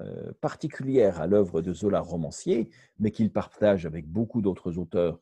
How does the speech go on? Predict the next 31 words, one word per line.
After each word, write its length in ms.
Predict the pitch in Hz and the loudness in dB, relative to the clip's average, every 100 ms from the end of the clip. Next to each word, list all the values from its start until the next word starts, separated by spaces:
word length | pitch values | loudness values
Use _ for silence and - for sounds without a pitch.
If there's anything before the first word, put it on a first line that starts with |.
| - | -8
comme 420 | 85 87 90 82 | -6 -6 -8 -10
vous 300 | 90 - 92 | -10 -12 -10
avez 160 | 87 | -10
pu 180 | 87 107 | -10 -8
le 80 | 95 | -8
voir 240 | 90 92 | -6 -6
dans 100 | 87 | -6
mes 100 | 85 | -10
précédentes 520 | 90 87 - 87 87 92 | -8 -10 -8 -8 -8 -10
vidéos, 380 | 90 - 101 - _ _ _ | -10 -8 -8 -10 _ _ _
qui 200 | - 113 | -2 0
est 120 | 107 | 0
la 140 | 80 | 0
notion 420 | 98 90 - 135 117 | -2 -2 -4 -6 -6
de 100 | - | -6
race. 560 | - 78 - - - _ _ _ _ _ _ | -10 -12 -12 -18 -20 _ _ _ _ _ _
Il 120 | 82 | -8
y 120 | 87 120 | 0 0
a 60 | |
des 220 | - 78 | 0 -8
races 520 | 76 98 123 - - 76 _ | -6 -2 -2 -4 -16 -20 _
qui 120 | - | -12
s'expriment 580 | - 85 - 82 95 107 | -10 -10 -12 -10 -6 -8
et 80 | - | -10
qui 120 | - | -20
transcendent, 680 | - - 95 - 76 78 98 | -12 -8 -8 -6 -8 -6 -8
qui 160 | - 87 | -10 -14
traversent 720 | - 98 90 78 - - - _ _ _ _ - - | -8 -4 -4 -4 -10 -18 -20 _ _ _ _ -20 -12
la 140 | 90 | -10
totalité, 840 | - 90 82 80 - 92 92 98 - 90 | -6 -6 -6 -8 -8 -6 -4 -6 -10 -12
euh, 500 | 87 - - - | -12 -10 -12 -14